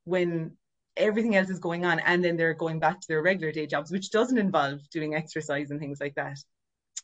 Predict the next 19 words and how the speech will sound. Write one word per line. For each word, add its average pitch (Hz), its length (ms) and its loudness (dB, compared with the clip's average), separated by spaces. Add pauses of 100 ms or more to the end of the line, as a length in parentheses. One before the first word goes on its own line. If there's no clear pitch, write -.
So 180 120 -6
I 185 60 4
did 220 180 2
a - 40 -2
kind 214 180 0
of 190 160 -2
complete, 190 500 -4 (520)
not - 240 -4
complete 214 300 0
one 180 140 2
eighty. 185 320 0
It's 165 140 -4
been 190 180 2
a 185 60 2
kind 196 180 0
of 156 60 -4
a 175 60 -4
gradual 170 440 0
shift - 640 -6